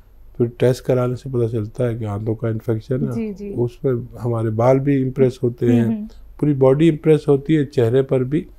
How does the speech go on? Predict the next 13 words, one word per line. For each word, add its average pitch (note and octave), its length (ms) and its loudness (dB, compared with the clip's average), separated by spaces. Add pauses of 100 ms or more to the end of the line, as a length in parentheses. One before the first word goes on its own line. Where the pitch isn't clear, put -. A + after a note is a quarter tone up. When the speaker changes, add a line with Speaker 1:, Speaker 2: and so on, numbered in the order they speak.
(380)
Speaker 1:
रौनक B2+ 360 2
नहीं G#2 300 0
रहती। F2+ 400 -12 (280)
Speaker 2:
चलिए, G3 500 -10
नेक्स्ट A#3+ 300 -6
कॉलर B3+ 260 -2
है D4 140 -2
नेहा B3+ 460 0
कुरुक्षेत्र C4 640 -2
से, D#4+ 340 -2
स्वागत G#3 480 -2
है C#4 100 0
आपका। C#4+ 640 2